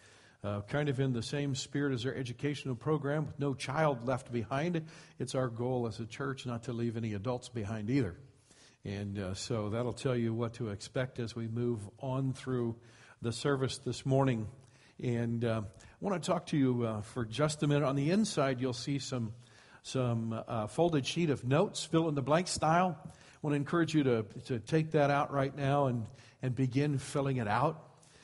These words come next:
There's another phenomenon that I've noticed about Christians. And, um, I'm always reminded of the story of the,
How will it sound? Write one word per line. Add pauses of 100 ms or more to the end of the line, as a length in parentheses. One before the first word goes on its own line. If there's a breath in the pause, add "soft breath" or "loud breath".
(220 loud breath)
There's
another
phenomenon
that
I've
noticed
about
Christians. (880 soft breath)
And,
um, (2250 loud breath)
I'm
always
reminded
of
the
story
of
the,